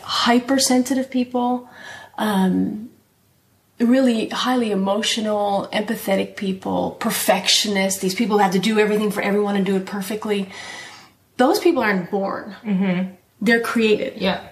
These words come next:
Speaker 2: That's deep-rooted wounds
Speaker 1: Mm-hmm.
Speaker 2: from childhood, most likely.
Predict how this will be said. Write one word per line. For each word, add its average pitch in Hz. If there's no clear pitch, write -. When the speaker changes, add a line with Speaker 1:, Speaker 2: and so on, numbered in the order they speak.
Speaker 2:
That's 190
deep-rooted 185
wounds 180
Speaker 1:
Mm-hmm. 208
Speaker 2:
from 180
childhood, 226
most 165
likely. 196